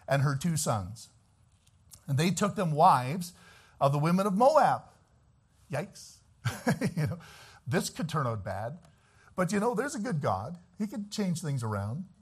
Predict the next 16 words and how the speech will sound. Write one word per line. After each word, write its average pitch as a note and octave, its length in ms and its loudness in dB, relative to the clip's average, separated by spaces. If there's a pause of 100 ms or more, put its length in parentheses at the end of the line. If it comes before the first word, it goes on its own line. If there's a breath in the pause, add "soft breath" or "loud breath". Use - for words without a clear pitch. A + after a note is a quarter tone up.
(160)
<laughs> - 1600 -18
"The C#3 100 2
name E3+ 240 4
of D#3 80 2
the C#3+ 60 2
one D#3+ 180 4
was C3+ 120 0
Orpah, C#3+ 480 4
and D3 120 -2
the B2 40 -2
name C#3 160 -2
of C3 40 -4
the B2+ 100 -2
other D#3 160 -2
was A#2+ 180 -4
Ruth. C#3+ 460 -6